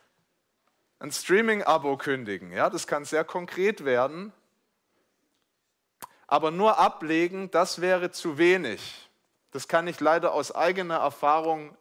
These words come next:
sagen. Du kannst einen Zeitkiller, eine Last in deinem Leben sehr gut durch eine andere ersetzen. Das passiert ganz schnell, ja? Und dann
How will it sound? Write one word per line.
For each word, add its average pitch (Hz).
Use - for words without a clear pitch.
sagen. 165
Du 143
kannst 156
einen 190
Zeitkiller, 170
eine 170
Last 156
in 180
deinem 147
Leben 156
sehr 165
gut 170
durch 151
eine 139
andere 151
ersetzen. 127
Das -
passiert 170
ganz 190
schnell, 151
ja? 143
Und 160
dann 147